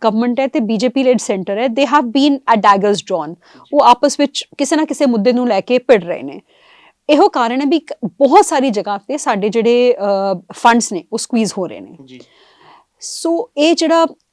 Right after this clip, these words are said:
Speaker 1: ਪੋਲੀਟੀਕਲੀ ਜੇ ਆਪਾਂ ਇਸ ਗੱਲ ਨੂੰ, ਅ, ਲੈ ਕੇ ਜਾਈਏ ਤਾਂ ਹੋ ਸਕਦਾ ਹੈ ਬੀਜੇਪੀ ਲੈਡ ਸੈਂਟਰ ਜਿਹੜਾ ਹੈਗਾ ਉਹ they might use this opportunity to further alienate ਆਮ ਆਦਮੀ ਪਾਰਟੀ from the voters।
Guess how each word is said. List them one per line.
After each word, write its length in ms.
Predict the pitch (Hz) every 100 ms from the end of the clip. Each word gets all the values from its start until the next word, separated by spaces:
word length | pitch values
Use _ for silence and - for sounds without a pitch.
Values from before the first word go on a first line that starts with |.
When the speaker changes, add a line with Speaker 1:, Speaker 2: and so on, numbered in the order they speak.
| _ _ _ -
Speaker 1:
ਪੋਲੀਟੀਕਲੀ 500 | 294 294 311 339 339
ਜੇ 120 | 302
ਆਪਾਂ 220 | 285 -
ਇਸ 80 | 285 247
ਗੱਲ 180 | 226
ਨੂੰ, 520 | 247 254 247 233 208 208
ਅ, 20 |
ਲੈ 160 | 220
ਕੇ 140 | 214 247
ਜਾਈਏ 400 | 208 185 165 165 - _ _
ਤਾਂ 100 | -
ਹੋ 120 | 226 294
ਸਕਦਾ 320 | 339 294 302
ਹੈ 80 | 311
ਬੀਜੇਪੀ 460 | 254 226 254 285
ਲੈਡ 200 | 269 254
ਸੈਂਟਰ 460 | - 220 196 226 196
ਜਿਹੜਾ 200 | 214 208
ਹੈਗਾ 380 | 196 170 190 294 240
ਉਹ 180 | 262
they 180 | 247 254
might 460 | 240 247 302 - 240
use 160 | 277 -
this 240 | 285 - 233
opportunity 600 | 262 - 226 220 240 247 262 _ _ _ 294
to 20 |
further 500 | - 302 285 262 320 - 233
alienate 500 | 247 254 262 269 - _ _ _ _ -
ਆਮ 180 | 220 240
ਆਦਮੀ 220 | 220 254
ਪਾਰਟੀ 320 | - 214 277
from 280 | 269 247 220
the 140 | 214
voters। 340 | 180 - -